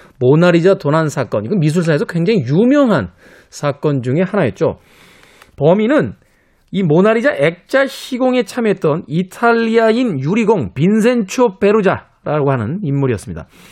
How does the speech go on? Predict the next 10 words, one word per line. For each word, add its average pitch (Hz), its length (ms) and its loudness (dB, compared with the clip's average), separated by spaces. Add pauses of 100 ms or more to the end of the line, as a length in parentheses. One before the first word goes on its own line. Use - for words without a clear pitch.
(680)
그의 226 420 2
이야기에 196 420 2
따르면 170 640 0
위대한 170 400 0
이탈리아의 175 600 -2
걸작을 147 560 -4
프랑스가 196 600 -2
가지고 170 340 -4
있는 156 400 -4
것에 185 560 -2